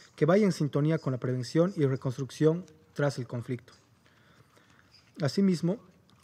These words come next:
saludamos la decisión tanto del gobierno como de los grupos armados de extender unilateralmente el alto al fuego en todas las zonas de operaciones hasta el treinta de junio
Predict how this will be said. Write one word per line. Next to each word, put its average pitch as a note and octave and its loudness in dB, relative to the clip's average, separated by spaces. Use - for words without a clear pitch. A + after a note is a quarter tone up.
saludamos F3 2
la D3 2
decisión D#3+ 0
tanto D3 4
del B2+ 0
gobierno C3 4
como C3+ -4
de B2+ -2
los B2 -4
grupos C3+ -4
armados D#3 0
de D3+ 4
extender F3 2
unilateralmente D#3+ 2
el C#3+ 2
alto C#3+ 0
al C3 -2
fuego C3+ 0
en B2+ -2
todas D3 2
las B2+ -4
zonas C3 -4
de B2 -4
operaciones B2+ -2
hasta C3+ -2
el C3+ 0
treinta E3+ 0
de C3+ 0
junio F3 0